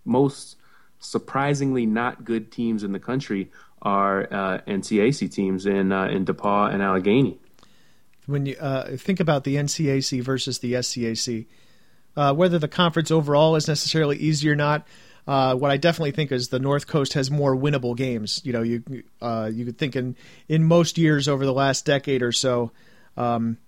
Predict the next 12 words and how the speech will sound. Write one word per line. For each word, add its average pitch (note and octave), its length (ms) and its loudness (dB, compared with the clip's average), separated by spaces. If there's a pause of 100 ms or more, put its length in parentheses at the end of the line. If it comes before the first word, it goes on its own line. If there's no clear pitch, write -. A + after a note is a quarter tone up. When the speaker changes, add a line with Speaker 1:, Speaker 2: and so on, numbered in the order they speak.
Speaker 2:
if C3 120 -6
you C3+ 100 0
were C3+ 60 2
to C3 60 0
show C#3 300 2
up C3+ 220 0 (320)
to B2+ 440 0
play B2+ 380 0
Hiram B2 720 -2
or A#2 560 -2 (260)
Kenyon B2+ 540 -4 (580)
or A2+ 680 -2